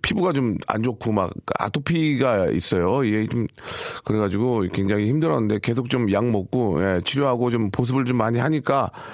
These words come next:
얼굴이 많이 좋아졌다는 얘기를 듣네요. 아, 진짜 굉장히 힘들었었는데, 아, 관리하기 나름이고, 이, 특히 저 이, 아,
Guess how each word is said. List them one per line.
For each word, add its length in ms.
얼굴이 260
많이 160
좋아졌다는 500
얘기를 200
듣네요. 440
아, 100
진짜 280
굉장히 300
힘들었었는데, 760
아, 540
관리하기 360
나름이고, 560
이, 280
특히 300
저 120
이, 240
아, 500